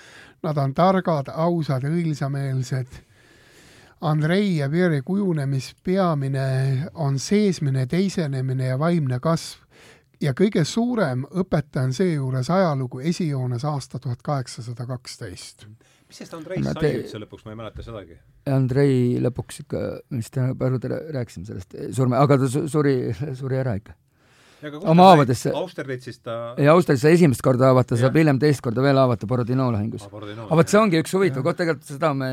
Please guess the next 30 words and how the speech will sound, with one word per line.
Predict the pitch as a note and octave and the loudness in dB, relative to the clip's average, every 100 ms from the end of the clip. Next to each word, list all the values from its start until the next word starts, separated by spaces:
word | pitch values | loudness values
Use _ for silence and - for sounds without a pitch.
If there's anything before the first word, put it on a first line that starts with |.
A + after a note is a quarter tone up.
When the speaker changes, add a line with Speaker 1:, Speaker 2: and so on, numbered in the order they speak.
| C3 | -6
Speaker 3:
seda | C3 D3 C3+ | -6 -4 -2
me | A#2+ | -2
ei | B2 B2 B2 G#2+ _ C3+ | -2 -2 -2 -4 _ -14
Speaker 2:
Räägi | C3+ F#3+ B2 | -12 -10 -12
sellest. | G#2 G2 | -16 -12
Speaker 3:
et | - | -2
see | F3+ | 2
on | F3+ | 4
üks | F#3 G3+ | 2 2
huvitav | G#3 D#3+ C#3 | 2 2 0
koht, | C#3 F#3 | 0 0
kui | - B2+ | -2 -4
ta | |
tegelikult | D#3 F#3 D3+ A#2+ | 0 2 2 0
saab | C#3 C#3 - | -2 -2 0
pärast | E3+ D3 - | 2 4 2
Borodino | E3+ C#3 A#2 F3 D3+ | 2 4 4 4 6
laatsaretist | D#3 E3 B2 G#2+ G#2 - | 6 6 2 -2 -6 4
kohtub | E3 D#3+ - | 4 4 2
tegelikult, | D#3 D#3+ C3+ G#2 - | 4 4 4 0 -4
kui, | B2 B2+ B2+ C3 B2 | -2 0 0 0 -2
kui, | - C3 C3 B2 B2 C3 | -2 -2 0 0 -2 0
kui | C3+ | 0
me | D#3 | 2
ennem | D3+ | 4
rääkisime. | D#3 C#3+ A#2 A#2+ - - _ _ - - | 4 2 0 -4 -6 -20 _ _ -14 4
Ta | |
oli | C#3+ | 6
Natašaga | E3+ F3 F3+ F3 C#3 | 6 6 4 4 2
kihlatud. | G#2 E3+ C#3 G#2+ | 6 6 6 2